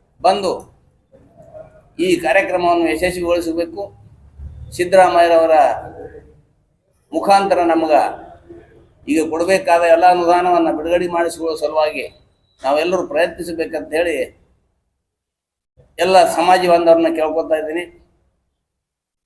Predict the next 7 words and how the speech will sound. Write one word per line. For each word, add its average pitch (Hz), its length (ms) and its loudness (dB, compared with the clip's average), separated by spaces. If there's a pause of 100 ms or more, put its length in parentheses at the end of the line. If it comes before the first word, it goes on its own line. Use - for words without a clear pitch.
(580)
ಈ 160 440 2 (1200)
ಮಾಧ್ಯಮಗಳ 185 460 4
ಮುಖಾಂತರ 170 520 0
ನಾನು 160 240 0
ಹೇಳುವುದೇನೆಂದ್ರೆ, 170 1000 0 (1400)
ಗಾಣಿಗ 170 320 2
ಸಮಾಜ 165 420 2